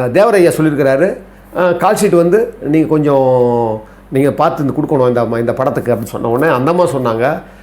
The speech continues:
"நான் அப்பப்போ தான் கால் ஷீட் கொடுக்க முடியும், நான் ரெகுலராக வந்து ஒரேடியா கால் ஷீட் கொடுக்க முடியாது" அப்படின்னு நான் சொ-, சொன்னேன். அந்த அம்மா சொன்னாங்க.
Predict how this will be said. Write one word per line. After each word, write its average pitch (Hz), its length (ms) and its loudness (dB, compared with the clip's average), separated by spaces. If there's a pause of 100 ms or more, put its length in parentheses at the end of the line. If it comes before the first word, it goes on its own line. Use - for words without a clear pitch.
(180)
"நான் 127 200 0
அப்பப்போ 175 240 -2
தான் 180 140 0
கால் 147 140 -2
ஷீட் 151 200 -6
கொடுக்க 135 200 -4
முடியும், 117 500 -2 (320)
நான் 131 120 0
ரெகுலராக 143 400 4
வந்து 156 340 2
ஒரேடியா 147 480 2
கால் 127 140 -4
ஷீட் 131 160 -8
கொடுக்க 127 200 -4
முடியாது" 117 600 -2 (420)
அப்படின்னு 156 260 2
நான் 175 180 0 (100)
சொ-, 139 120 0
சொன்னேன். 139 340 0
அந்த 131 180 0
அம்மா 147 120 0
சொன்னாங்க. 131 560 0